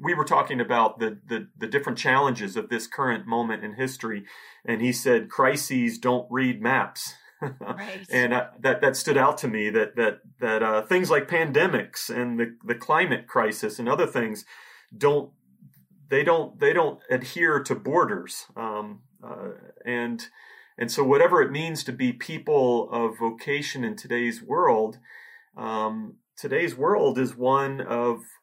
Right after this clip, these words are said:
Speaker 1: a lot of overlapping and shared challenges as well as shared opportunities, and, and, and learning how to think globally like that. And, and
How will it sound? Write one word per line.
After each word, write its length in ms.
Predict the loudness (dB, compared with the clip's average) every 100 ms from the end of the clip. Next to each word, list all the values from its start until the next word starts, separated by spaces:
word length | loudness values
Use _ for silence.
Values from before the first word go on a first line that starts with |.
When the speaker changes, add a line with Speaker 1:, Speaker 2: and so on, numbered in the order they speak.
| _
Speaker 1:
a 60 | -12
lot 340 | -4 0 2
of 140 | 0 -2
overlapping 840 | -2 0 2 2 4 2 0 -6 -4
and 160 | -6
shared 480 | -6 -2 2 2 0
challenges 840 | -2 0 2 0 -4 -8 -8 -8
as 280 | -6 -4 -4
well 360 | -2 0 0 0
as 140 | -2
shared 380 | -4 -2 0 2
opportunities, 840 | 0 0 -8 -6 -4 -4 -4 -6 -6
and, 380 | -8 -8 -10
and, 340 | -10 -8 -10 -12 _ -16
and 180 | -10 -4
learning 280 | -2 0
how 100 | 0
to 80 | -2
think 380 | -2 -2 -4 -2
globally 520 | 2 4 4 0 -2
like 300 | 2 2 2
that. 320 | 2 2 0 -6 -18 -2
And, 160 | 0 2
and 380 | 0 -2 -4